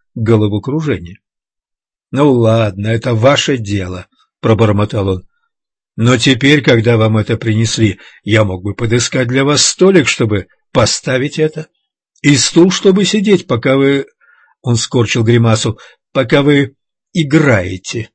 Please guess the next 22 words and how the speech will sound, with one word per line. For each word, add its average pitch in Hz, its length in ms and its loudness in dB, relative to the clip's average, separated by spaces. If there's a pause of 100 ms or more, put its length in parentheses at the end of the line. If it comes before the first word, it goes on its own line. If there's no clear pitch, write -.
с - 220 -6
этим». 127 420 -8 (1120)
«И 107 280 2
сколько 202 440 -4
это 98 180 -4
будет 95 280 -6
стоить?» - 560 -6 (720)
«Всего 233 500 2
три 139 280 2
гильдера, 107 500 0
смею 101 420 -2
заметить». 98 720 -8 (720)
«У 117 120 0
меня 104 300 2
нет 117 220 -6
денег». 90 480 -14 (560)
«Но 90 240 -8
вы 98 200 -4
знакомы 110 580 -2
с - 120 -6
могущественными 110 1000 -4
людьми?» 147 560 -2